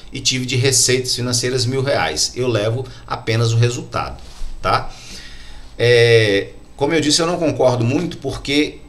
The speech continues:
se a, o objetivo da contabilidade é fornecer informações, eu preciso dessa informação detalhada, né? Então, inclusive, tem empresas que publicam, é, não o resultado, publicam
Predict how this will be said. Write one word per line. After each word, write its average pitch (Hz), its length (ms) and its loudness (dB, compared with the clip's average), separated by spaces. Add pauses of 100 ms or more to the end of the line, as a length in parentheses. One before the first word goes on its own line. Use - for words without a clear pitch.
(100)
se - 580 2 (100)
a, - 380 2 (240)
o 131 160 -2
objetivo 120 640 2
da 110 100 2
contabilidade 95 680 -2
é - 20 -8
fornecer 127 540 0
informações, 104 640 -2
eu 160 60 -2
preciso 156 480 0
dessa 165 200 2
informação 180 580 0
detalhada, 165 680 0 (1080)
né? 120 340 -2 (220)
Então, 135 540 0
inclusive, 147 440 0
tem 170 200 -2
empresas 170 440 0
que - 100 -4
publicam, 165 640 -4 (440)
é, 101 720 0
não 143 400 0
o 196 40 -2
resultado, 165 680 -4
publicam 117 540 -2